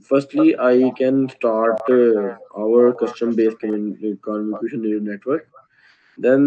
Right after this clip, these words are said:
mm, uh, I think so I did not, uh, achieve much more accuracy. Okay, then I can use transfer learning technique. Transfer learning, mm, is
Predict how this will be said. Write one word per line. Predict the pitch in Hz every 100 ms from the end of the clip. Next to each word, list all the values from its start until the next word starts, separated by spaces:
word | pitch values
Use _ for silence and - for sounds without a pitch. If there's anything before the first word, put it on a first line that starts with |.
| 143 139
mm, | 127 123 117 101 82 _ _ _ _ _ -
uh, | 110 110 107 -
I | 107 113
think | - 131
so | 135 131
I | 123 127 127
did | 120
not, | 117 113 113 117 120 120 120 - _ _ _ _ _ -
uh, | 110 104 101 - - _ _ _ -
achieve | - 127 123 113
much | 104 110 123 131
more | 120 120
accuracy. | 110 - 104 - 147 - _ _ _ _ _
Okay, | - _ 156 180 - -
then | 110 135 143 139
I | 120
can | 120 131
use | 127 120 123 127 -
transfer | 120 110 104 104
learning | 98 95 95 95 _ _ _ _ _ _ _ _ _
technique. | 110 - 95 85 _ _ _ - _ -
Transfer | 113 117 131
learning, | 131 135 135 139 139 135
mm, | 127 127 123 120 -
is | 113 120 117